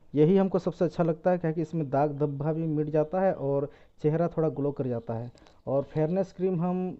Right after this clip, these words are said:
तो एक ही बार लगाए हैं, उससे अच्छा हमको यही लगा, इसलिए हम चाहे कि इसी को हम आप लोग को दिखा दें।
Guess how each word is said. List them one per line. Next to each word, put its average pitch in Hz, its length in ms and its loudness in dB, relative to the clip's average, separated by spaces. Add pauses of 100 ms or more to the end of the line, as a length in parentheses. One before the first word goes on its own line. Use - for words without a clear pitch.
(120)
तो 156 60 -4
एक 139 220 0
ही 185 100 2
बार 185 120 4
लगाए 156 340 2
हैं, 202 160 -6
उससे - 340 -4
अच्छा 190 240 0
हमको 180 180 -2
यही 147 200 0
लगा, 151 180 2
इसलिए 151 260 -2
हम 180 160 -2 (360)
चाहे 147 200 6
कि 156 180 0
इसी 156 200 0
को 147 100 2
हम 151 100 4
आप 143 140 2
लोग 147 80 -2
को 160 100 0
दिखा 160 280 -2
दें। 117 180 -4